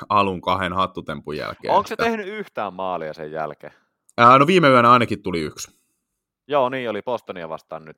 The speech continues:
Speaker 1: Joo.
Speaker 2: Teki
Speaker 1: Joo,
Speaker 2: yhden.
Speaker 1: et
Speaker 2: No, on
Speaker 1: taisi
Speaker 2: sillä
Speaker 1: olla
Speaker 2: kahek-, on sillä kahdeksan maalia, et se on nyt
Speaker 1: Joo,
Speaker 2: niin
Speaker 1: taitaa olla, joo, niinku viimeiset joku kahdeksan peliä tai muuta, niin taitaa olla kaksi maalia.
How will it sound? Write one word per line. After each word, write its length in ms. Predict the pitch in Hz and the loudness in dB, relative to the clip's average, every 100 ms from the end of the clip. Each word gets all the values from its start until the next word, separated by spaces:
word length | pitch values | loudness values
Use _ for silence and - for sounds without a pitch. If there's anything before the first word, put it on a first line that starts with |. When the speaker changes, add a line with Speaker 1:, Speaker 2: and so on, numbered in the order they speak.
| _ 117 | _ -2
Speaker 1:
Joo. 320 | 107 87 - _ _ | -2 -2 -6 _ _
Speaker 2:
Teki 380 | 90 - 87 85 98 | -14 -14 -14 -10 -6
Speaker 1:
Joo, 120 | 73 | -4
Speaker 2:
yhden. 120 | 90 | -2
Speaker 1:
et 40 | 110 | 2
Speaker 2:
No, 60 | |
on 40 | 131 | 4
Speaker 1:
taisi 140 | 117 | 6
Speaker 2:
sillä 140 | 127 | 6
Speaker 1:
olla 200 | 120 110 | 6 4
Speaker 2:
kahek-, 240 | 131 120 - | 2 0 -2
on 180 | 135 127 | -6 -4
sillä 180 | 131 | -8
kahdeksan 440 | - 117 107 - 92 | -4 -4 -4 -4 -10
maalia, 480 | 85 80 78 76 73 | -8 -10 -10 -12 -16
et 80 | |
se 100 | - | -16
on 120 | 80 80 | -18 -2
nyt 80 | |
Speaker 1:
Joo, 280 | 117 107 92 | 2 2 0
Speaker 2:
niin 80 | 85 | 6
Speaker 1:
taitaa 260 | 123 143 147 | 8 8 8
olla, 240 | 147 139 | 6 2
joo, 380 | 143 139 117 92 | 6 8 8 4
niinku 320 | 123 117 123 - - - | -2 -2 -2 -4 -16 -4
viimeiset 480 | 135 123 120 107 117 | -2 0 -2 -2 -2
joku 220 | 104 107 | -2 2
kahdeksan 480 | 117 117 107 95 90 | 2 2 -2 -4 -2
peliä 280 | 95 92 | 0 0
tai 140 | 90 92 | 0 -2
muuta, 260 | 95 90 | -2 -4
niin 120 | 87 85 | -4 -4
taitaa 200 | 87 101 | 0 -2
olla 100 | - | 0
kaksi 300 | 95 - - | -2 -2 -12
maalia. 400 | 71 60 - - | -12 -12 -14 -16